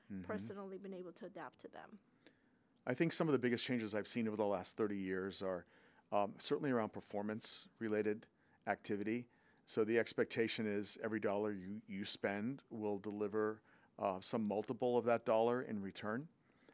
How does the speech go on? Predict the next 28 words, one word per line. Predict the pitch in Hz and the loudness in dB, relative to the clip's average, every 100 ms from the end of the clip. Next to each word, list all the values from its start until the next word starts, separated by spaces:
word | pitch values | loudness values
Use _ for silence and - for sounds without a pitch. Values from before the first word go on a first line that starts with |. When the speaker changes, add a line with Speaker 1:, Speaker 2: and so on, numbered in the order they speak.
| - | -4
Speaker 1:
And | 113 110 | -2 0
like | 107 | -2
you | 110 | -2
said | 101 117 | 0 2
at | 107 | 2
the | 98 | 0
outset, | 101 - 101 92 | -2 0 -4 -4
Lily, | 95 95 - _ _ - | -6 -6 -10 _ _ -8
I | - | -4
think | 135 | -2
it's | 117 | -4
extremely | - - 143 156 120 | -4 -2 2 4 2
difficult | 101 113 113 110 90 - - _ _ - - - | 2 -2 -2 0 0 -4 -16 _ _ -20 -20 -8
to | 123 110 101 104 101 _ - 123 | 0 2 2 0 -4 _ -8 6
go | 123 117 | 6 8
into | 113 131 - 120 107 - | 4 2 0 2 2 0
any | 101 113 | -2 -2
sort | - 120 | 0 0
of, | 104 95 98 | 0 -2 -2
uh, | 98 - | -2 -2
activity | 104 - 117 107 107 | -4 -2 -2 0 -2
campaign, | - - 101 - 120 110 104 101 98 _ _ _ _ _ _ _ - | -2 -6 -6 -6 -4 -2 -2 -4 -6 _ _ _ _ _ _ _ -6
uh, | 101 95 - | -4 -4 -4
with | 131 120 - | 0 0 6
that | 120 120 | 6 8
in | 113 | 6
mind | 107 107 139 180 131 _ | 4 2 0 -2 -8 _
solely, | - 127 117 98 - | -2 4 4 4 -4